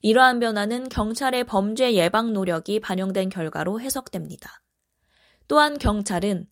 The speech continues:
가정폭력과 같은 친밀한 관계에서의 갈등이 살인의 주요 원인으로 지목되고 있으며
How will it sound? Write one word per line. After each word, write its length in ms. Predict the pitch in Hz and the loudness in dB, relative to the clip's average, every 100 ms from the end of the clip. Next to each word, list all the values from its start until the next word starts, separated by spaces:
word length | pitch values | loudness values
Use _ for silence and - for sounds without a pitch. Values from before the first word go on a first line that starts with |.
| _ _ - | _ _ 0
가정폭력과 800 | 214 220 277 285 269 254 240 | 2 4 2 -4 -4 -2 0
같은 400 | 233 226 277 262 | 0 -2 -4 -6
친밀한 520 | 269 330 330 320 302 277 | -4 -4 0 0 0 0
관계에서의 600 | 247 247 233 226 220 208 | 0 2 2 0 -2 -2
갈등이 500 | 190 170 170 170 170 | -4 -4 -6 -6 -4
살인의 440 | - 240 240 226 | -4 -2 0 -2
주요 280 | 214 190 190 | 0 2 4
원인으로 600 | 165 165 214 214 202 196 | 4 2 0 0 0 -2
지목되고 480 | - 180 180 170 156 | -2 -4 -2 -4 -2
있으며 520 | 151 - 160 185 165 | -4 -4 -2 -2 -4